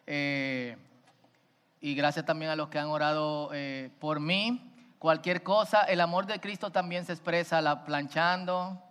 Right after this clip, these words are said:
eh, ayudando a fregar a sus hermanos, eh, y ese tipo de cosas. Es una, es una cosa, la casa es uno solo, ¿eh? Eh, es bastante fuerte. Pero nada, señores, eh,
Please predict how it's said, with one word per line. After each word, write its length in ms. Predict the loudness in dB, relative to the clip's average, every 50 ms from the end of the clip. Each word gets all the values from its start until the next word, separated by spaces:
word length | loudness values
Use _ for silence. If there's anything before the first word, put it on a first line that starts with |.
| -20 -20 -20 -20 -20 -20 -20 -20 -20 -20 -20 -14 -6
eh, 220 | -4 0 2 2 2
ayudando 420 | 2 0 0 2 2 2 4 2
a 60 | 0
fregar 400 | 2 2 2 4 6 6 6 6
a 60 | 4
sus 180 | 2 -2 -6 -8
hermanos, 760 | -6 -2 4 6 6 6 6 4 0 -4 -6 -10 -14 -18 -20 -20 -20 -20 -20 -20 -20 -20 -20 -20 -20 -20 -20 -12 _ -4
eh, 520 | -2 0 0 2 2 0 0 -2 -4 -6 -6
y 140 | -4 -4 -2
ese 180 | -2 -4 -4
tipo 300 | -2 -2 -2 -2 0 -2
de 100 | -2 -2
cosas. 300 | -2 -6 -8 -6 -6 -6
Es 80 | -6 -6
una, 400 | -6 -2 0 2 2 2 0 -2
es 100 | -4 -4
una 300 | -4 -2 -2 -2 -2 -2
cosa, 320 | 0 0 0 0 0 0
la 120 | 0 0 0
casa 440 | 2 2 2 2 0 -2 -4 -4
es 60 | -4 -6
uno 180 | -6 -8 -8 -8
solo, 380 | -8 -6 -6 -6 -6 -6 -6
¿eh? 100 | -8 -8 -10 -12 -18 _ _ -20 -20 -20 _ _ -20 -20 -20 -20 -20 _ _ _ -16
Eh, 560 | -12 -10 -8 -6 -6 -6 -6 -6 -8 -10 -12 -18 _ _ _ _ _ _ _ _ _ _ _ _ _ _ -20 _ _ _
es 120 | -6 -4
bastante 400 | -4 -2 0 -2 -2 -2 -4 -8
fuerte. 400 | -8 -4 -2 -2 -2 -4 -8 -6
Pero 200 | -2 0 2 4
nada, 240 | 6 6 6 4 2
señores, 480 | 0 -4 -2 0 2 2 2 0 -2 -4
eh, 680 | -6 -4 -2 -2 0 0 0 0 0 0 0 -2 -4